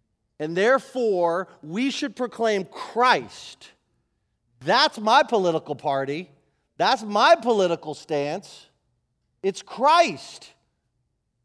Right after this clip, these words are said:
And what Christ holds, and what Christ means, and who Christ is.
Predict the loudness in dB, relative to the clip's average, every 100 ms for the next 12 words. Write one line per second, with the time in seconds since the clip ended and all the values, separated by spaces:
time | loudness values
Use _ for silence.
0 | _ _ _ _ _ -12 0 2 2 -2
1 | 2 2 2 -6 -18 _ -10 0 4 4
2 | 4 0 -8 -20 -10 -6 -6 -4 0 0
3 | 0 -6 -10 -6 -4 -2 -2 -4 -8 -12
4 | -14 -6 -4 -4 -2 0 0 -6 -14 -6
5 | 0 2 2 0 -6 -14 -18 -20